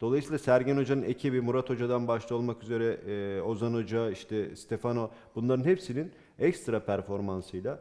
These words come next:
bir özverisiyle takım buraya geldi. Burada pay dağıtacaksak büyük payı ben her zaman dediğim gibi Sergen Yalçın'a veriyorum. Öbürlerini de dağıtalım ama burada başkan ve hocanın herkesin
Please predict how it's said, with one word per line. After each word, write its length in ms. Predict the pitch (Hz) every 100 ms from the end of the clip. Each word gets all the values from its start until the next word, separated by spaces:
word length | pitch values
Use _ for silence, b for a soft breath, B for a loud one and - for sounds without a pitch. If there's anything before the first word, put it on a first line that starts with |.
| -
bir 380 | 104 147 143 - b b b b b b -
özverisiyle 880 | 135 135 143 151 147 131 147 175
takım 320 | - 135 170 180
buraya 240 | 180 180
geldi. 440 | 147 110 90 95 -
Burada 560 | 143 175 160 202 - - - - _ _ _ _ _
pay 280 | - 156 190
dağıtacaksak 800 | 160 127 107 110 - 202 202 143
büyük 220 | 175 170
payı 180 | 123 131
ben 200 | 175 117
her 160 | 160
zaman 300 | 139 131 131
dediğim 240 | 131 120 98
gibi 120 | 98
Sergen 360 | - 131 131 135
Yalçın'a 480 | 139 139 139 143
veriyorum. 380 | 135 127 131 151 -
Öbürlerini 420 | 143 120 107 120
de 120 | 135
dağıtalım 460 | 127 123 120 123 123
ama 240 | 123 120
burada 260 | 117 110 107
başkan 480 | 117 - 131 120
ve 240 | 113 117 - -
hocanın 400 | 131 117 113 139 - -
herkesin 640 | 107 139 156 143 127 160